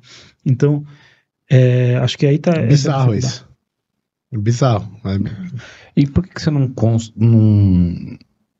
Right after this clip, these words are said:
Speaker 3: não continuou nessa escalada, no sentido assim, né? Tipo, sei lá, ah, tô fazendo neurocirurgia no Brasil e eu vou querer ser um neurocientista, sei lá, da,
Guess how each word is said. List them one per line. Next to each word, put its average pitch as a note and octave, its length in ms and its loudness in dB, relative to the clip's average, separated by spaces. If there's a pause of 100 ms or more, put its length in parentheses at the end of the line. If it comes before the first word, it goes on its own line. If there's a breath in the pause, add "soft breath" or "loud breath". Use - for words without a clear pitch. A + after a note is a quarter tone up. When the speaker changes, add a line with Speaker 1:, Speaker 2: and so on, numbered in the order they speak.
Speaker 3:
não G2+ 800 2
continuou G#2 760 2
nessa G#2 440 0
escalada, G2 720 0
no F#2 120 -2
sentido F#2+ 460 0
assim, E2+ 300 -4
né? F2+ 240 -2 (180)
Tipo, - 320 -8
sei - 160 -2
lá, F2+ 240 -2
ah, G2+ 260 -2 (1000)
tô G2 120 -2
fazendo G2+ 440 -4
neurocirurgia G2 800 0
no F#2 120 -2
Brasil G#2 640 2 (480 loud breath)
e A2+ 80 2
eu G#2 120 4
vou G2+ 140 2 (140)
querer G2+ 320 0
ser G2+ 280 -4
um F#2+ 280 0
neurocientista, G2 1080 0
sei - 180 -4
lá, F#2 320 0
da, F2 220 -10